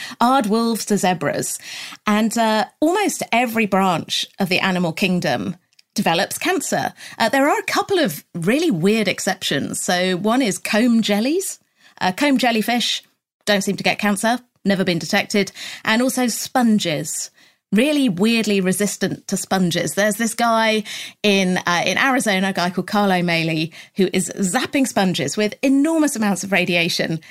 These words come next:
like, that would kill a human. And they're just fine. They just shrug it off.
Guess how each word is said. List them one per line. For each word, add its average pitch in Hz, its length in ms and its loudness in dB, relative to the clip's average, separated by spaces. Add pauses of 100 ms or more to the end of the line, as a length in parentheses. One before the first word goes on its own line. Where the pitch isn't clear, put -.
(180)
like, - 240 -2 (320)
that - 180 -2
would 214 160 0
kill 247 200 0
a 196 40 2
human. 165 500 -2 (360)
And 185 220 0 (100)
they're 180 280 0
just 170 200 -4
fine. - 300 -2
They - 140 0
just - 160 -2
shrug 170 240 -2
it - 120 -2
off. - 320 -6